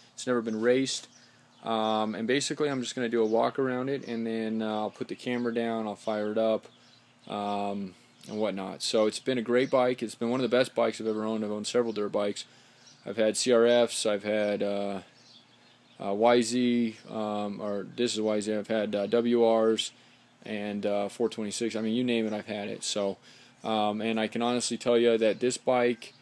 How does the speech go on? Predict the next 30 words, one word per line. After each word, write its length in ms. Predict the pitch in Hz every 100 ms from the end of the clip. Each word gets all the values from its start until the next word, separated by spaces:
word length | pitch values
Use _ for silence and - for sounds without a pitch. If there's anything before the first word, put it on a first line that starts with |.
| _ _ -
uh, 140 | 104
and 160 | 101 110
you 100 | 110
will 120 | 104
see 180 | - 180
it 80 |
when 100 | 143
you 80 | 123
get 200 | 120 139
it, 160 | 135 - _ _ _
it 200 | - 104
fires 480 | - 127 131 131 123
on, 300 | 110 113 110
even 240 | 131 147
if 120 | 135 120
it's 140 | -
been 140 | 110
sitting 280 | 101 135 127
for 140 | 117 107
a 60 |
few 200 | - 113
weeks, 280 | 113 101 101
it'll 120 | 101
fire 280 | 98 113 110
on 80 | 104
the 40 |
second 280 | 98 107 101
or 40 |
third 280 | 101 101 92
kick. 340 | - 156 143